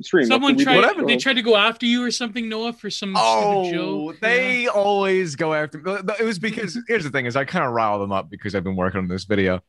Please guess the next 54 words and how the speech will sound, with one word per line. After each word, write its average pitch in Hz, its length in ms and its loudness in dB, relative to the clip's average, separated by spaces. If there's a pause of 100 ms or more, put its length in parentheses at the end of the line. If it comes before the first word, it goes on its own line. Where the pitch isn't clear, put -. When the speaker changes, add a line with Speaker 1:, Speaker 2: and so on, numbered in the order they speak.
(160)
Speaker 2:
Oh, 170 240 -8
Speaker 3:
But 175 100 -2
there, 208 260 2
Speaker 2:
boy. 170 80 -10
Speaker 3:
there 202 160 2
was 214 240 0
a 196 80 0
fucking 185 600 -2 (180)
Minecraft 156 680 0
streamer 127 540 -4
that 117 320 -8
dressed 151 440 0
like 147 200 0
a 139 80 0
Persona 147 680 -2
fan. 98 460 -6 (480)
Speaker 2:
Oh 240 180 4
my 294 140 4
Speaker 3:
And, - 100 2
Speaker 2:
God. 294 160 0 (160)
Speaker 3:
and - 100 2
Speaker 2:
Yeah, 339 180 8 (160)
yeah, 311 120 6
yeah, 339 80 8
Speaker 3:
yeah. 339 120 6
Speaker 2:
and 262 100 0
Justin 320 340 0
Wang 339 360 0 (180)
got 247 140 2
Speaker 3:
Yeah, 320 320 4
Speaker 2:
him. - 100 -16
Speaker 3:
and 240 100 2
I 254 120 2
Speaker 2:
Yeah. 262 180 4
Speaker 3:
replied 269 320 2
to 269 140 0
it 233 40 0
with 220 140 0
just 185 180 -4 (140)
bass 226 240 0
Speaker 2:
Hello, 285 120 0
Speaker 3:
because 233 400 0
Speaker 2:
Daddy, 220 60 2
Speaker 3:
I 214 60 2
was 208 160 -2
like, 214 80 2
Speaker 2:
some, 240 80 -2
Speaker 3:
"Wow, 202 160 2
Speaker 2:
yeah. 226 80 0
Speaker 3:
what 214 80 0
a 214 60 -2
fucking 196 480 -4
cringe 202 440 -6
lord." 131 320 -6